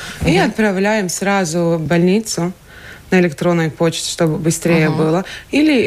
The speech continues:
Speaker 1: э, человек, и человек тогда показывает этот сертификат.
Speaker 2: Ну, то есть, в принципе, тут главный вопрос коммуникации. Им надо сразу связаться с нашей службой.
Speaker 1: Да,
Speaker 2: Да?
Speaker 1: да. По опыту, например, больница сама уже сразу спрашивает нам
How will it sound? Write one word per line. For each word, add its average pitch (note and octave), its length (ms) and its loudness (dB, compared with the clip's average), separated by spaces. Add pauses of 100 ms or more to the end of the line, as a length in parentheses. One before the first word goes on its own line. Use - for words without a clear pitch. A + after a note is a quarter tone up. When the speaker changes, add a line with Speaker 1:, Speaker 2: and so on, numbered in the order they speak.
Speaker 1:
э, E3+ 220 -2
человек, F#3+ 540 0
и D#3+ 80 -4
человек E3+ 320 0
тогда D#3 260 0
показывает D3 880 0 (280)
этот D3+ 260 0
сертификат. - 560 -2 (340)
Speaker 2:
Ну, A#3+ 160 2
то A3+ 100 -2
есть, G#3+ 100 -2
в - 60 -14
принципе, C4 380 0
тут F#3 160 -2
главный F#3+ 440 0
вопрос E3+ 320 -2
коммуникации. E3+ 680 0
Им D#3+ 80 2
надо D#3+ 180 2
сразу F3+ 360 0
связаться D#3+ 960 0
с - 360 -6
нашей E3 440 0
службой. E4 560 0 (240)
Speaker 1:
Да, G3+ 260 2 (140)
Speaker 2:
Да? D#3+ 140 0
Speaker 1:
да. G3+ 160 0 (140)
По B3 140 0
опыту, D#4 300 -6
например, G#3 460 0 (100)
больница G#3+ 500 0
сама F#3 400 -2
уже F3 160 -4
сразу A3+ 420 -2
спрашивает G3 640 -4
нам F#3+ 280 2